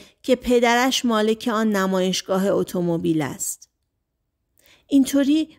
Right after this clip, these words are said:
ما می‌تونیم وقتی ازدواج کردیم یه خونهٔ قشنگ داشته باشیم. می‌خوام برات تو ساحل یه خونهٔ دو طبقه بسازم که دور تا دورش ایوون داشته باشه یا هر جور خونه‌ای که خواستی کیا.»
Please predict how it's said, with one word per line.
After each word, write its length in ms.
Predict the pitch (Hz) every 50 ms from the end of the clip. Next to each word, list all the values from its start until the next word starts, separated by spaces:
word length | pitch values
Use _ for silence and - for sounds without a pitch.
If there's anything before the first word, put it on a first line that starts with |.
| _
ما 140 | - - 294
می‌تونیم 440 | 294 311 294 - 302 285 285 285 277
وقتی 380 | 285 269 269 - - 277 254 233
ازدواج 560 | 226 214 220 220 226 208 220 220 220 - -
کردیم 460 | - 233 226 226 220 220 277 277 262 - - - _ _
یه 120 | - 294 285
خونهٔ 400 | - - 247 240 233 247 254 233
قشنگ 560 | 233 220 202 185 - - 220 214 214 208 185
داشته 320 | 165 170 - - - -
باشیم. 480 | - - - - - - - 226 226 _ _ _ _ _ _ _ _ _ _ _ _ _ _
می‌خوام 300 | - 202 196 240 233 226
برات 340 | 208 202 202 208 214 220 214
تو 120 | - - 226
ساحل 560 | - - - 208 190 196 190 208 208 208 202 202 - - - _ -
یه 140 | 330 339 320
خونهٔ 460 | - - - 262 247 247 247 240 233
دو 160 | 196 202 202
طبقه 480 | 190 - 208 196 190 196 185 185 208 208
بسازم 640 | 196 202 196 180 - 196 185 180 190 185 170 180 - - - - - _ -
که 160 | - - 240
دور 480 | 202 - - 269 262 262 254 254 254 247
تا 240 | - - 233 226 233
دورش 560 | 202 190 240 240 240 233 226 226 220 - - -
ایوون 520 | - 214 214 214 208 196 214 226 233 226
داشته 400 | 202 202 196 185 - - - 190
باشه 500 | 180 180 185 180 - - 202 190 185 - _ _ _ _ _ _ _ _ _
یا 140 | - 381 370
هر 220 | 339 339 349 339 311
جور 200 | - 320 294 269
خونه‌ای 380 | - - 262 247 247 262 262
که 160 | 247 - 262
خواستی 540 | 233 - - 208 196 180 - - - 214 214
کیا.» 380 | - - - - 202 196 185